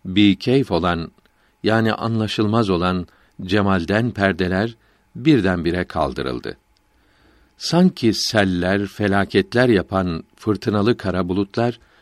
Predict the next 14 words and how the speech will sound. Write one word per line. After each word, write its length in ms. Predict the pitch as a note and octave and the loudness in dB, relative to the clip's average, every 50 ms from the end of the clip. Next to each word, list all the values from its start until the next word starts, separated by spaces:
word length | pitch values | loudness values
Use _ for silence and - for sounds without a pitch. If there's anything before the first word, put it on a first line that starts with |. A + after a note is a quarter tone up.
| _ - | _ -18
bir 360 | - G#2 A2+ F3 G3+ D#3 G#2+ G2 | -12 -6 -2 -2 -2 0 -2 -2
anda 300 | G2+ F#2+ E2+ F2 E2 D#2 | -2 -2 -2 -4 -6 -6
sıyrılıp 680 | - - - C3 B2 A2+ G2+ G2+ G2 A2 B2+ - _ _ _ _ _ _ _ - | -6 -2 2 4 4 4 4 4 2 2 0 -2 _ _ _ _ _ _ _ -6
mavi 480 | F2+ F#2+ G#2+ A#2 A#2+ A2 G2+ A2+ B2+ | -4 0 2 2 2 2 2 0 0
sema 480 | A2+ - - G2+ F2+ E2+ E2+ F2 F2 E2+ | -2 0 -2 -2 -2 0 0 -2 -2 -2
açıldı, 640 | - - - - G#2+ G2 F#2+ E2+ F#2+ G2+ A2 A#2+ A#2 _ _ _ _ _ - | -2 -6 -6 -4 -2 -2 -2 0 0 0 0 -2 -6 _ _ _ _ _ -14
güneş 480 | - F2+ F#2+ G#2 G2+ G2+ F#2+ - - - | -6 0 2 4 4 4 2 0 -4 -8
her 200 | - A#2 C3+ C#3+ | -4 -2 -2 0
yeri 280 | B2 F#2+ F2 E2 E2 F2+ | 0 0 0 0 2 2
aydınlattı. 840 | D#2+ D2 D2 C#2 - C#2+ C#2 C2 B1 B1+ - _ - - - - _ _ _ _ _ _ _ _ _ _ _ _ _ _ _ _ _ _ - | 2 2 0 -4 -8 -8 -8 -8 -8 -10 -12 _ -18 -18 -18 -18 _ _ _ _ _ _ _ _ _ _ _ _ _ _ _ _ _ _ 4
Önceden 480 | D3+ E3+ F#3+ E3 A2+ B2 A#2+ G#2+ A2+ G#2 | 6 8 8 8 8 4 4 4 4 2
olan 400 | G#2 F#2+ F#2 G#2 G#2+ A#2+ B2+ A#2+ _ _ _ _ _ _ _ - | 2 2 2 2 2 0 -2 -6 _ _ _ _ _ _ _ -2
vahdet-i 560 | F#2 G2 A2 G#2+ - - B2+ A#2+ - A2+ G2+ | 2 2 2 2 2 0 0 0 2 0 2
vücut, 500 | F2+ F2 E2 E2 F2 F#2+ - - - - | 2 0 -2 -2 -4 -4 -4 -8 -20 -20